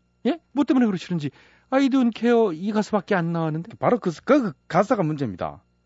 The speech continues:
Speaker 2: I, 이게 뭐예요, 영어로? 나 자신, 나를 뜻하는 일 인칭 주격 대명사죠.
Speaker 1: 네.
Speaker 2: 그리고 care, 이 조심한다, 걱정한다, 주의한다, 뭐 이런 뜻이잖아요.
Speaker 1: 예.
Speaker 2: 그러니까 I don't care 이것을 해석하면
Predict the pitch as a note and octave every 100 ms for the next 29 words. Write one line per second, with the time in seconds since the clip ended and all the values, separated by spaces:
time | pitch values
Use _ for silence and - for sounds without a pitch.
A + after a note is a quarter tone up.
0 | _ _ A#2+ E3 C#3 E2 _ _ A3+ A#3
1 | G#3+ A#3+ D#3 A2 A2+ D3 A#2+ D#2+ - _
2 | _ - G#3 F3 G3+ A3+ A2+ B2 A#3 C#4
3 | G#3+ G#3+ F3 D4 D4 G3 - B3 G#3 B2+
4 | - F3+ A#3+ F3+ C3+ A#2 E2 - _ _
5 | _ C4+ B3+ G3 B3 _ _ _ - C4
6 | F3+ - C4 C#3+ D#2 _ _ - F3+ C#3
7 | B2 G#3 A3 C#3 D#2 _ _ - C4 A3
8 | A#3+ G3 D3 A2+ E2+ D#3 A#3 A3+ C3+ F2
9 | - _ G#3+ B3+ B3+ A3 - A3+ E3 G3+
10 | C#3 D#2 - _ A#3+ A#3 G#3+ - _ _
11 | A#3 D4+ A#3 C#3+ B3 F3 E2+ - _ -
12 | G#3 B3 E3 G#2 G#3 A#3+ C3+ - A#3+ B2+
13 | D#2 _ - A3 C#4 E3+ A3 A3 - D#3
14 | C#3 F#3+ G#2+ D#2+